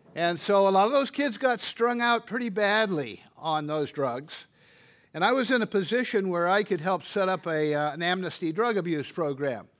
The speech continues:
uh, for those kids that wanted to get straightened out before they came back to the States. And, uh,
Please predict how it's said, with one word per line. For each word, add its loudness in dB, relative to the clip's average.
uh, -6
for -4
those 0
kids 0
that -4
wanted 0
to -6
get 0
straightened -4
out 2
before -4
they 0
came -6
back -2
to -10
the -10
States. -6
And, -12
uh, 0